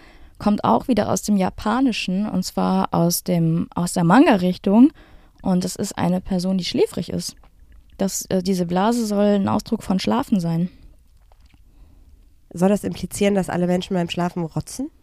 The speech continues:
Speaker 1: Ich weiß nicht, aber man, man kennt das doch auch aus Comics, dass du so eine Sprachblase über dir hast, wo Z, Z, Z, Z, Z
Speaker 2: Ach so,
Speaker 1: drin steht.
Speaker 2: ja,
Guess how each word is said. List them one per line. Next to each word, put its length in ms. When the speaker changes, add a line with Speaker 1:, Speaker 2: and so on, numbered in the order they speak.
Speaker 1:
Ich 200
weiß 160
nicht, 80
aber 160
man, 260
man 140
kennt 160
das 100
doch 140
auch 160
aus 180
Comics, 400
dass 160
du 80
so 80
eine 160
Sprachblase 920
über 300
dir 140
hast, 180
wo 80
Z, 220
Z, 160
Z, 140
Z, 160
Z 120
Speaker 2:
Ach 80
so, 120
Speaker 1:
drin 160
steht. 180
Speaker 2:
ja, 100